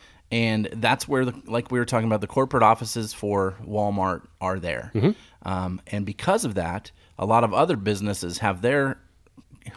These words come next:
Speaker 1: corporate headquarters or offices there to, like, service that client, 'cause it's, like, one of, you know, advertising and all these places are,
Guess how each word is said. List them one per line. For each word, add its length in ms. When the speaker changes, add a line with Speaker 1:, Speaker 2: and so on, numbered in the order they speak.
Speaker 1:
corporate 400
headquarters 500
or 200
offices 720
there 380
to, 200
like, 300
service 460
that 200
client, 440
'cause 200
it's, 280
like, 200
one 120
of, 160
you 80
know, 320
advertising 720
and 80
all 140
these 140
places 380
are, 120